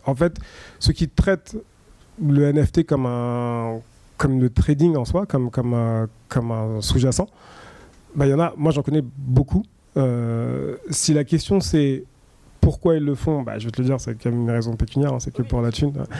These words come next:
Speaker 1: Mais, euh, t'as, en fait, ça crée à l-, enfin, ça donne à l'art une, euh, une, bah, une économie, on va dire, une seconde. Aujourd'hui, dans, dans le monde de l'art, c'est assez compliqué de se dire : « Bah, je vais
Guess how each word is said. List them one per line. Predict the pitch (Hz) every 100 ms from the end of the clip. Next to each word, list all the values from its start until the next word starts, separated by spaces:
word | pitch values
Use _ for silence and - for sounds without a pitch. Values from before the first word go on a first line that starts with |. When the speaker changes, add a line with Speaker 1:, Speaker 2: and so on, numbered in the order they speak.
| 190 196 165 131
Speaker 1:
Mais, | 143 170 180
euh, | 151 139 135 131 131 110 - _ - - - - - - -
t'as, | 147 143 127 -
en | 151
fait, | 190 190 _ _ _ _ - - -
ça | - 151
crée | - 185 180 -
à | 139
l-, | 143 147
enfin, | 147 127
ça | 151
donne | 170 156
à | 135
l'art | 151 196 - - -
une, | 135 131
euh, | 127 123 123 120 120 120 127 349 269
une, | 135 131 131
bah, | 180 156 147 139 143
une | 139
économie, | 156 175 151 147 160 165 147
on |
va | 131
dire, | 127 143
une | 123 123 120
seconde. | - - 143 160 135 - -
Aujourd'hui, | 123 131 156
dans, | 156 135 131
dans | 127 135
le |
monde | 135 147
de | 135
l'art, | 151 165
c'est | 131
assez | 117 135
compliqué | 131 117 127
de | 160
se | 131
dire : « | 139
Bah, | 135 139
je |
vais | 120